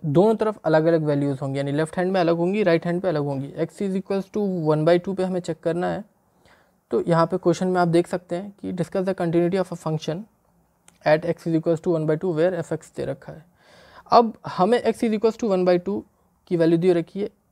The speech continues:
इस पे हमें कंटिन्यूटी चेक करनी है। और इसमें क्या है कि x is equals to one by two पे तो वन है उसकी वैल्यू, लेकिन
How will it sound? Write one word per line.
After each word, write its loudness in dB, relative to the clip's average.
इस -6
पे 0
हमें -2
कंटिन्यूटी -2
चेक -10
करनी -8
है। -10
और -4
इसमें -2
क्या 2
है 0
कि -8
x 0
is 2
equals -2
to 0
one 4
by 6
two -4
पे 2
तो 0
वन 2
है -2
उसकी -8
वैल्यू, -4
लेकिन 0